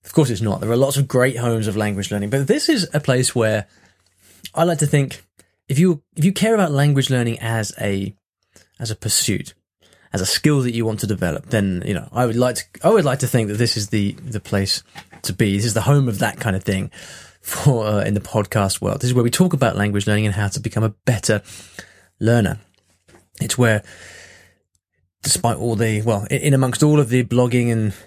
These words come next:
videos and Facebook things that I do, the podcast here, this is the place where I really just speak my mind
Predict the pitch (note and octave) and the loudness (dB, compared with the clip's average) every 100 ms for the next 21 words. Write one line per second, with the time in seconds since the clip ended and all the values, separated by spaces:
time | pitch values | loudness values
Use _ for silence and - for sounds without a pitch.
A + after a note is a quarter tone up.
0 | _ C#3 C3 B2+ A#2+ A#2 A2+ A2 G#2+ G#2 | _ 0 2 4 2 2 0 -2 -2 -2
1 | G#2 - - _ _ _ - A#2+ - A#2+ | -6 -10 -20 _ _ _ -2 -2 -2 -4
2 | - A2+ A2 A2+ G#2 G2+ - A2 G2+ A2 | 0 0 2 0 0 0 0 0 0 -4
3 | A2+ _ _ _ _ _ _ _ - A#2 | -10 _ _ _ _ _ _ _ -4 0
4 | D3 - A2 - G#2+ A#2+ C#3 A#2+ - A2+ | 2 2 0 0 0 2 0 0 0 0
5 | - G#2 G#2 G#2 G2 G#2+ - - A2 - | 0 -2 0 0 -2 -2 -2 -2 -2 -2
6 | G#2 G#2 G2+ G2 - | 0 2 2 0 -4